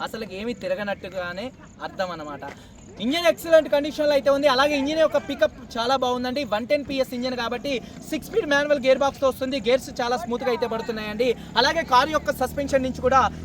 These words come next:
ఎటువంటి నాయిస్ అయితే రావట్లేదండి. ఇక టైర్స్ విషయానికి వస్తే, రెండు వేల పదిహేనులో కారుతో వచ్చినటువంటి టైర్స్ అయితే ఉన్నాయి. నలభై వేలు తిరిగింది కాబట్టి వందకి అరవై శాతం టైర్స్ అయితే ఉన్నాయి. అలాగే alloy wheels ఎటువంటి డ్యామేజ్ అయితే కాలేదు, ఎటువంటి స్క్రాచెస్ కూడా అయితే లేవు.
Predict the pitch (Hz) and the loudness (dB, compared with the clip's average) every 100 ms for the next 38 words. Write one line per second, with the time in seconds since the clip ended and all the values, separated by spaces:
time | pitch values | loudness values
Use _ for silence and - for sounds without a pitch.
0 | 208 254 262 262 233 196 214 220 202 247 | -6 -2 -2 0 -2 -4 -6 -8 -6 0
1 | 202 196 185 170 180 175 - 226 262 247 | 0 0 -4 -8 -8 -12 -12 -6 -4 -2
2 | 269 302 339 320 311 277 269 302 285 240 | -4 -4 -8 -4 -2 -2 -4 2 2 2
3 | - - 247 311 311 294 262 285 294 294 | -4 -8 -2 2 4 2 0 0 2 2
4 | 240 247 277 285 - 277 269 269 254 247 | 2 -2 2 0 0 -4 -4 -6 -6 -4
5 | 220 247 269 240 240 240 269 240 202 226 | -6 -4 -6 -6 -6 -4 -4 -4 -6 -6
6 | 214 220 208 196 202 208 190 185 185 247 | -8 -10 -10 -12 -10 -8 -6 -4 -6 -6
7 | 214 - - - 208 269 269 262 202 233 | -10 -10 -14 -4 -2 0 0 0 0 -2
8 | 262 247 240 208 214 214 240 226 226 254 | -2 -4 -6 -6 -6 -6 -8 -8 -6 -6
9 | 226 - 196 240 285 269 254 285 302 262 | -8 -8 -2 0 2 2 2 0 -2 -4
10 | 240 277 277 254 254 262 262 247 247 226 | -2 -2 0 0 0 0 -4 -6 -4 -4
11 | 226 240 240 240 233 - 202 196 247 220 | -2 -6 -6 -10 -10 -10 -6 -4 -6 -8
12 | 226 214 220 214 247 | -8 -8 -8 -2 0